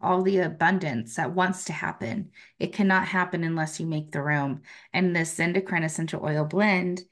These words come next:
is so amazing. It includes tangerine, rosemary,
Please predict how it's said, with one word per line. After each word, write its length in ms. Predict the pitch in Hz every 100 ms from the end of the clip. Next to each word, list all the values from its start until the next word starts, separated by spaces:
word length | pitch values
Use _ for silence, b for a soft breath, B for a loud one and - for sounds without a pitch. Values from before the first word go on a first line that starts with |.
| b b b
is 260 | 175 180 -
so 320 | - 202 208
amazing. 680 | 196 180 190 - 101 - - b b b _ -
It 140 | 190
includes 800 | - 196 185 185 - 208 185 180
tangerine, 960 | - - 208 214 202 196 185 175 170 185
rosemary, 960 | 175 185 190 196 185 165 156 147 156